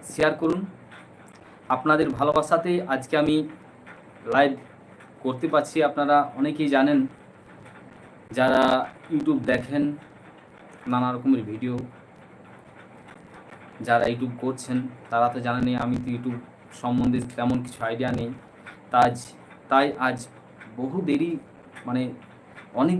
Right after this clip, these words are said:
দিন পর আমি যে জায়গায় এসেছি সেই জায়গাটিতে আসতে পেরেছি আপনাদের ভালোবাসায়। অনেক ইউটিউবার আছে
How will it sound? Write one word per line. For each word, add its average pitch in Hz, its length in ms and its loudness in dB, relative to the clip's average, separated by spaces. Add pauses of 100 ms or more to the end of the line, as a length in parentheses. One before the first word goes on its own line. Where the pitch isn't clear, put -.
দিন 185 100 2 (120)
পর 143 200 8 (1040)
আমি 143 200 4
যে 135 160 4
জায়গায় 127 300 0
এসেছি 123 260 -10 (120)
সেই 120 200 -6
জায়গাটিতে 120 600 -2 (120)
আসতে - 260 -8
পেরেছি 117 300 -8
আপনাদের 113 260 -8 (100)
ভালোবাসায়। 101 520 -8 (2000)
অনেক 214 160 4 (880)
ইউটিউবার 180 360 4 (100)
আছে 175 180 -4